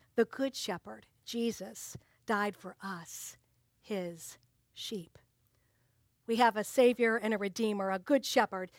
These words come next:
and his name is Jesus, and our Redeemer lives. Stay encouraged. Won't you join me in a time of prayer?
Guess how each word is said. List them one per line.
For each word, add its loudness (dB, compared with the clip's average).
and 0
his 0
name 2
is -2
Jesus, -8
and -6
our 4
Redeemer 0
lives. -16
Stay -6
encouraged. -10
Won't -6
you -6
join 2
me 0
in -2
a -2
time -2
of -8
prayer? -8